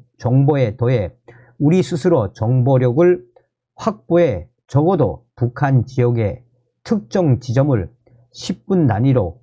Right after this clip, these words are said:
볼 수 있는 능력을 갖춰야 한다라고 강조했습니다. 통상 위성 한 대가 열두 시간 단위로 특정 지역에 대한 감시 정찰 업무를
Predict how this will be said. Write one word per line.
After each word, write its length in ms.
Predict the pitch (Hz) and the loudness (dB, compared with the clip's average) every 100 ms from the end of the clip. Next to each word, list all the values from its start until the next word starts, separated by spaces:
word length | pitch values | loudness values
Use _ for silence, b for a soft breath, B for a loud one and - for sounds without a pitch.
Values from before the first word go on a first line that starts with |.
| _ | _
볼 240 | - 110 | -4 -2
수 180 | 107 - | -2 -2
있는 380 | 104 107 147 143 | 0 2 0 0
능력을 640 | 117 127 127 120 147 127 | 0 2 2 2 0 -2
갖춰야 600 | - 101 104 - 117 131 | -8 -8 -8 -4 0 0
한다라고 640 | 113 107 101 92 104 110 107 | 0 -2 -2 -2 0 -2 -4
강조했습니다. 1160 | 110 110 107 107 95 - 123 110 87 80 131 - - - - - _ _ _ _ _ _ _ _ _ _ _ _ - B B - | -2 0 0 0 -2 -4 -4 -4 -6 -8 -12 -16 -20 -20 -20 -20 _ _ _ _ _ _ _ _ _ _ _ _ -20 B B -6
통상 540 | 220 233 190 123 90 - | -2 0 0 -2 -6 -10
위성 580 | 180 147 - 175 135 - _ | -4 -2 0 -2 -2 -6 _
한 300 | - 180 175 | -10 -4 0
대가 400 | 123 127 98 73 _ b b b - | 0 0 -4 -6 _ b b b -2
열두 400 | 117 147 135 143 | 0 0 -2 -6
시간 320 | 135 135 135 | -4 0 2
단위로 500 | 104 113 127 95 80 | 2 0 2 0 -4
특정 480 | - 165 - 156 131 | -6 -6 -2 0 0
지역에 400 | - 127 127 120 | 0 0 0 -2
대한 440 | 104 113 104 82 - b b b _ | 0 0 0 -4 -10 b b b _
감시 640 | - 110 120 120 156 156 - | -6 0 2 2 0 0 0
정찰 560 | 113 123 - 139 139 139 | -2 -2 0 -2 -2 -2
업무를 580 | 110 113 117 139 139 | 0 2 2 2 0